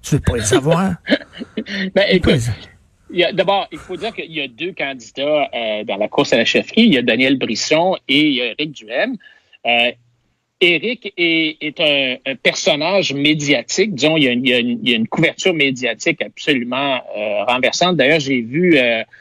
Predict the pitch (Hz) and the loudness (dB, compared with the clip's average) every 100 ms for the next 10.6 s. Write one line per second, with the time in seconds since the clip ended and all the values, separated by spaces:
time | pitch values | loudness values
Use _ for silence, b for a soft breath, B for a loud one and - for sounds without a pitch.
0 | b _ 127 - 156 151 131 120 131 127 | b _ -8 0 2 2 0 0 0 2
1 | 139 156 147 120 123 127 127 147 151 - | 2 4 4 2 -2 2 4 4 0 -4
2 | - 156 139 123 110 _ _ _ _ _ | -2 0 2 0 -2 _ _ _ _ _
3 | - _ _ _ - 254 - - - - | -20 _ _ _ -10 -10 -2 -2 -2 -2
4 | 214 - 190 170 160 147 - 220 226 240 | -2 0 2 2 0 -8 0 2 2 0
5 | - 135 123 123 120 139 143 165 143 131 | 0 0 2 -2 0 0 2 0 0 0
6 | 160 175 - 160 139 131 131 151 147 143 | 0 0 0 2 2 2 2 2 2 0
7 | - - 285 302 b b b b _ _ | 0 2 2 2 b b b b _ _
8 | - - - 202 160 180 247 185 143 - | -4 0 2 2 4 2 4 0 -2 -4
9 | 220 - 180 175 147 - - 185 - - | -6 -6 -6 -4 -6 -10 -10 -8 -6 -2
10 | 220 - 240 330 - - | -2 2 2 2 0 -2